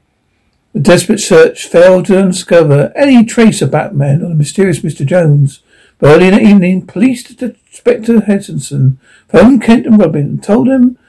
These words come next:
to get to the Metropolis Auditorium. There, before a huge crowd, a tall, marked figure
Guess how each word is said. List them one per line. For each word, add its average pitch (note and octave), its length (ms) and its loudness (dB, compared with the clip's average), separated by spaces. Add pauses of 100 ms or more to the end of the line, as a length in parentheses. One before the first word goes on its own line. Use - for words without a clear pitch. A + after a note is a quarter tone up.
(160)
to E3 80 -6
get F3+ 280 0
to G#3+ 100 0
the G#3+ 80 4
Metropolis G#3 880 0
Auditorium. D3+ 1080 -2 (420)
There, F3 460 4
before F3+ 520 0
a F3+ 60 -2
huge G3+ 280 -2
crowd, C3+ 380 -2
a C3 40 -2
tall, D4 360 0
marked B3 580 0
figure C3+ 340 -4